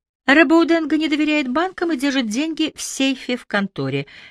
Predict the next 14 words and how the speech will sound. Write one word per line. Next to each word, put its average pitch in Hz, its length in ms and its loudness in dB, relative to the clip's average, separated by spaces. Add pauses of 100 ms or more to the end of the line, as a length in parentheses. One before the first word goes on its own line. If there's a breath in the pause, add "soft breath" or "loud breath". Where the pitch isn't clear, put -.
(100)
Я 285 460 0
умею 170 680 -2
открывать 156 880 -6
сейф. - 640 -8 (880 loud breath)
Рабауденго, 226 680 4
вероятно, 214 500 2
думает, 202 300 0
что - 180 -6
если 202 460 -2
он 185 420 -2 (920 loud breath)
возится 208 580 2
с 202 80 -8
сейфом, 202 520 0
отвернувшись, 196 1040 -2